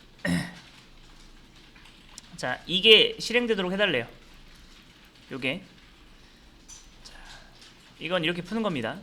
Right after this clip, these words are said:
컨트롤 쉬프트 한 다음에 더하기 누르면은 이게 커져요. 참고로 제 폰트가. 컨트롤 쉬프트 한 다음에 가장 우측에 있는 더하기 있죠?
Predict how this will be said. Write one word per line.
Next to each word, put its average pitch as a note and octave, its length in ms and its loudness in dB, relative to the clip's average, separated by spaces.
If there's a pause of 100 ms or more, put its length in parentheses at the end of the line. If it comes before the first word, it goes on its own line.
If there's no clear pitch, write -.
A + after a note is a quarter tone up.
(1500)
컨트롤 A#3+ 340 -2
쉬프트 A3+ 340 -8
한 A3 140 -4
다음에 F3+ 560 -2
더하기 F3+ 420 2
누르면은 D3+ 440 -6
이게 B2 100 -8
커져요. F3+ 360 -8 (180)
참고로 D3+ 260 -12 (340)
제 - 120 -16
폰트가. E3+ 300 -14 (1400)
컨트롤 F3+ 240 -8
쉬프트 F3+ 300 -10
한 F#3 100 -4
다음에 D#3 240 -2
가장 D#3 380 -4
우측에 F#3 340 -4
있는 E3 180 -4
더하기 D3 340 -2
있죠? D3 240 -12